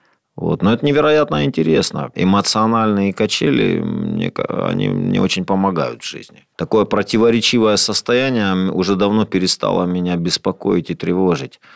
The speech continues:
Раньше любые противоречия вызывали у меня депрессию.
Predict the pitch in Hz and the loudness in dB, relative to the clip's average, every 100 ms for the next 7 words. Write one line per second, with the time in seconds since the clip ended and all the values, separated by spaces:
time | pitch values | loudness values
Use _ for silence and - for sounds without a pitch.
0 | - _ _ _ _ - 87 101 113 - | -20 _ _ _ _ -6 0 2 2 2
1 | 98 101 104 104 101 95 - 98 101 120 | 2 4 4 4 2 -2 0 2 2 2
2 | 131 95 87 82 87 90 95 104 101 90 | 0 2 2 2 0 2 2 2 2 2
3 | 90 90 90 85 87 80 67 - 50 52 | 2 0 0 0 -2 -2 -2 -2 -6 -10